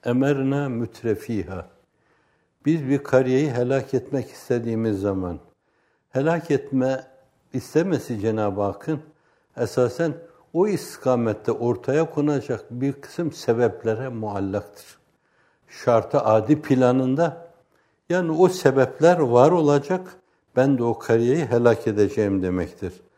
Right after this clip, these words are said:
Cebri helak etme demek değildir. Allah cebren bir kariyeyi helak etmez. Fakat o insanlar şartı adi.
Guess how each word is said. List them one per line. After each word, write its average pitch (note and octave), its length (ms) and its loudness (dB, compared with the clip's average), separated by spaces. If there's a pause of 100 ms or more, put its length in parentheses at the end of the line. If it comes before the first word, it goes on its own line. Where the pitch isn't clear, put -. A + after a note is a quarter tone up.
(480)
Cebri B2+ 560 0
helak B2+ 360 2
etme A2+ 340 -2
demek G#2+ 380 -4
değildir. E2+ 440 -4 (920)
Allah A2+ 600 2
cebren C3+ 640 4
bir A#2+ 120 0
kariyeyi B2+ 480 2
helak B2 420 2
etmez. A2+ 500 -4 (640)
Fakat D#3 400 0
o F#3+ 100 2
insanlar F3+ 540 2
şartı D3+ 460 2
adi. A#2 460 2